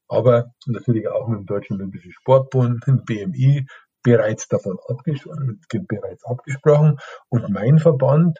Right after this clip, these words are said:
der Deutsche Eishockeybund und, ähm, mein Präsidium, meine Kollegen haben mich bereits nominiert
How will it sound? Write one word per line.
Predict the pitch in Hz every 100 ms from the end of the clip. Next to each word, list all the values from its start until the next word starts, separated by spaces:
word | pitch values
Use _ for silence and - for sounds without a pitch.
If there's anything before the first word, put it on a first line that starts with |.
| _
der | -
Deutsche | 104 98 104
Eishockeybund | 120 127 135 131 127 143 147 135 - _ _ _ _
und, | - 101 85 -
ähm, | 104 101 98 98 98
mein | 101 117
Präsidium, | 117 98 135 139 147 143 135
meine | 95 90
Kollegen | - 98 117 127 135 - _ _ _ _ _ -
haben | - 87 120 127
mich | 120 135 - _ _ _ _
bereits | 120 107 104 110 - _ -
nominiert | 110 107 101 113 170 208 -